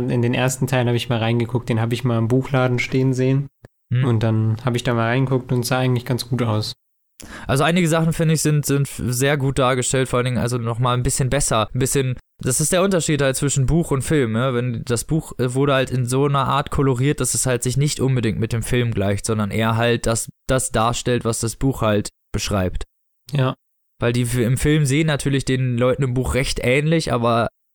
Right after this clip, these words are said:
Speaker 2: wenn man auf Details achtet, sagen wir es mal so, kann man, äh, da noch was verändern, ne?
Speaker 1: Also dann merkt man, da-, dass es eher am Buch orientiert ist, meinst du?
Speaker 2: Genau.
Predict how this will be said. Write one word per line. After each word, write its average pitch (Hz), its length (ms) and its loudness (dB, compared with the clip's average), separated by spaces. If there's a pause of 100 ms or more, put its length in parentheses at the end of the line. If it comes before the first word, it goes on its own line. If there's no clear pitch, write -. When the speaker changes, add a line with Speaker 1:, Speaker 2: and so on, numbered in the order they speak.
(200)
Speaker 2:
wenn 135 180 2
man 175 140 2
auf 160 160 0
Details 147 380 0
achtet, 151 380 -2
sagen 131 240 2
wir 131 80 0
es 123 120 -4
mal 120 120 0
so, 123 180 0
kann 117 180 -2
man, 123 200 -2
äh, 101 500 -2
da 107 160 0
noch 107 200 -4
was 104 140 -2
verändern, 92 360 -2 (220)
ne? 104 120 -4 (540)
Speaker 1:
Also 127 160 0
dann 123 200 0
merkt 127 280 -2
man, 117 300 0
da-, 120 240 0
dass 113 260 -2
es - 540 -4 (440)
eher 131 240 2
am 120 160 0
Buch 120 220 2
orientiert 113 500 0
ist, 113 160 -4
meinst 110 240 -4
du? 117 80 -2 (100)
Speaker 2:
Genau. 127 360 2